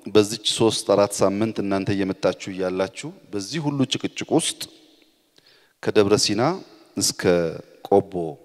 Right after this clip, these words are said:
ባለው ብቻ ትናንሽ ፋክቶች ለመስጠት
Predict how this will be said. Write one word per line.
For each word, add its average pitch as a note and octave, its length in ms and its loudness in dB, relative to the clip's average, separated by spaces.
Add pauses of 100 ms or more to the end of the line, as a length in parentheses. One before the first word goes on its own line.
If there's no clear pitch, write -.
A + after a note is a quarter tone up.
(460)
ባለው G2+ 400 0
ብቻ - 260 -6 (920)
ትናንሽ A#2 380 2
ፋክቶች - 500 0 (480)
ለመስጠት G2 600 2